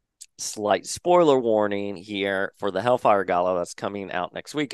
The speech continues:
I did get some tea that maybe Mystique wasn't gonna be among the, you know, survivals <laughs> of this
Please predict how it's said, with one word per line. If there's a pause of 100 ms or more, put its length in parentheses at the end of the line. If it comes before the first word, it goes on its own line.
I
did
get
some
tea
that
maybe
Mystique
wasn't
gonna
be
among
the, (500)
you
know,
survivals (540)
<laughs>
of
this